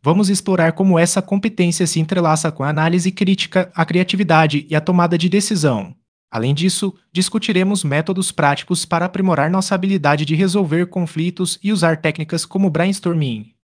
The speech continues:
Ao final, estaremos mais preparados para enfrentar desafios, aprimorar nosso trabalho em equipe e alcançar o sucesso nas nossas relações profissionais. Principais conclusões são:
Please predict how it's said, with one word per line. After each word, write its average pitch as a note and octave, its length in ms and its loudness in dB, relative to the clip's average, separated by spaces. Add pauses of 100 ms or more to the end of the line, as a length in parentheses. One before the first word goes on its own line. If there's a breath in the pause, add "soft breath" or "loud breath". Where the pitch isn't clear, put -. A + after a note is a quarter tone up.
(120)
Ao A#2+ 80 -2
final, E3+ 480 0
estaremos F3+ 560 -2
mais D#3 280 -2
preparados E3+ 640 0
para D#3+ 200 -4
enfrentar D#3+ 460 -2
desafios, D#3 800 -2
aprimorar E3+ 500 0
nosso D3+ 300 -2
trabalho D#3 480 0
em C#3 120 -4
equipe D3+ 440 -6
e F3+ 80 -2
alcançar G3 480 -2
o B2 40 -6
sucesso F3 460 -2
nas F#3 200 0
nossas F3+ 340 -2
relações G3 480 -2
profissionais. F3+ 960 -6 (320)
Principais D3 500 0
conclusões D3 540 0
são: A#2+ 280 -2